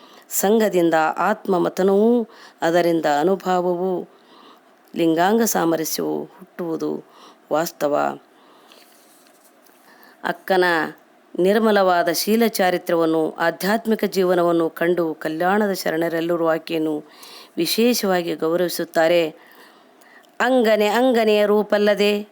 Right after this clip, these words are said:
ಮನವಸ್ತು ಭಾವದಲ್ಲಿ ಬೆಚ್ಚಂತೆ ಇಪ್ಪದು. ಬಂದ ಕಥನದಲ್ಲಿ ಬಂದು ಹಿಂಗಿದೆಯಲ್ಲ. ಅಕ್ಕ ಗುಹೇಶ್ವರ ಲಿಂಗದಲ್ಲಿ ಉಭಯನಾಸ್ತಿ ಮನವಳಿದೆ ಎನ್ನಕ್ಕ"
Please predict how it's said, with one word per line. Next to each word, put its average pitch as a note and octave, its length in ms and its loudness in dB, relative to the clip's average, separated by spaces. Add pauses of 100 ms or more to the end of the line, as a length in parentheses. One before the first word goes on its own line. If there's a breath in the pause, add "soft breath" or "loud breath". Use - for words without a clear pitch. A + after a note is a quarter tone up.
ಮನವಸ್ತು A3 600 0
ಭಾವದಲ್ಲಿ G3 760 2
ಬೆಚ್ಚಂತೆ G3 640 0
ಇಪ್ಪದು. F#3+ 440 -4 (680 soft breath)
ಬಂದ A#3 340 2
ಕಥನದಲ್ಲಿ G#3 800 2
ಬಂದು A3 380 2
ಹಿಂಗಿದೆಯಲ್ಲ. F#3 720 0 (920 loud breath)
ಅಕ್ಕ - 280 -4 (320)
ಗುಹೇಶ್ವರ G#3 580 2
ಲಿಂಗದಲ್ಲಿ F3 580 2
ಉಭಯನಾಸ್ತಿ G3 720 2
ಮನವಳಿದೆ E3+ 520 0
ಎನ್ನಕ್ಕ" D#3 440 -4